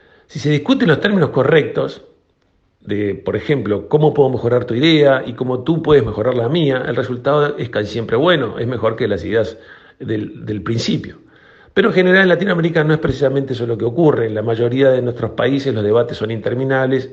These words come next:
muchas veces inútiles, porque cada uno no va a intercambiar ideas, sino que va a imponer la suya. El problema es que no escuchamos para entender, sino que meramente oímos para responder. Y el resultado, la inoperancia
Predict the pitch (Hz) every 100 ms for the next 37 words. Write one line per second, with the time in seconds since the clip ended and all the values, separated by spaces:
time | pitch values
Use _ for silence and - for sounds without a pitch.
0 | - 139 139 117 123 101 110 147 151 127
1 | 135 - - - - - 117 127 156 180
2 | 196 185 160 160 196 220 190 151 135 123
3 | 123 139 139 131 139 143 139 - 127 127
4 | 127 131 135 127 131 135 123 131 143 139
5 | 135 - 107 98 - - - - - -
6 | - 139 151 160 180 180 - 139 151 -
7 | 127 147 147 147 - 123 120 110 113 120
8 | 143 123 127 - 113 113 117 110 156 170
9 | 147 143 117 113 139 117 139 147 147 143
10 | - - 95 98 101 - 85 92 98 87
11 | - - _ _ _ _ - 117 127 143
12 | 127 127 123 127 113 - _ - - _
13 | _ - 113 113 107 113 95 82 80 -